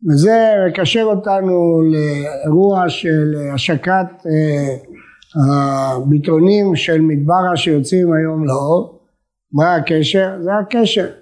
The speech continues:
המרפא לשון עץ חיים. מדברה זה גם לשון דיבור. יש דיבור של לשון הרע, ויש דיבור שהוא מרבה חיים. אה, מוות וחיים ביד הלשון.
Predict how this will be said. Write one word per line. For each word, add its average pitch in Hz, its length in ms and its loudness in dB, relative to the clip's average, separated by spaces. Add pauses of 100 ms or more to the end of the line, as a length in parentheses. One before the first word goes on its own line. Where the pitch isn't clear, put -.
(140)
המרפא 170 800 2
לשון 202 560 0 (160)
עץ 214 260 0
חיים. 220 420 0 (220)
מדברה 180 600 2
זה 175 140 0
גם 185 220 -2
לשון 190 400 0
דיבור. 190 640 2 (1120)
יש 196 340 2
דיבור 190 580 2 (240)
של 165 340 0
לשון 180 300 0
הרע, 170 540 0
ויש 180 340 2
דיבור 190 400 2
שהוא 180 280 0
מרבה 180 400 2
חיים. 214 540 2 (800)
אה, 147 300 2
מוות 196 420 4 (140)
וחיים 165 580 0
ביד 190 300 0
הלשון. 220 500 0